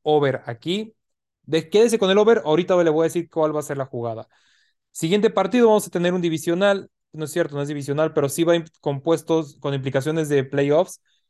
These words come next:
que va a ser entre los Chiefs y los Bengals, que no puedes, puede sorprender a nadie si esto fuera la final de la americana. Los Chiefs bien,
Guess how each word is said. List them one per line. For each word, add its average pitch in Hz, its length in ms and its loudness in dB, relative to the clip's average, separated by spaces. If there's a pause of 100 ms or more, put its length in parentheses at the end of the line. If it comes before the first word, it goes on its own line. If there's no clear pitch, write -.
(120)
que 135 100 -2
va 139 60 2
a 143 40 -2
ser 151 180 -2
entre 143 220 -6
los 127 140 -6
Chiefs 180 400 -4
y 151 60 -12
los 139 180 -4
Bengals, 170 460 0
que 127 180 -6
no 139 240 -4
puedes, 143 380 -4 (560)
puede 131 140 -6
sorprender 131 500 0
a 135 80 4
nadie 156 300 0
si 143 120 -8
esto 139 220 -6
fuera 135 240 0
la 131 100 0
final 131 320 -4
de 135 60 -4
la 123 80 -2
americana. 147 600 -4 (560)
Los 175 200 0
Chiefs 240 300 -4
bien, 320 360 -4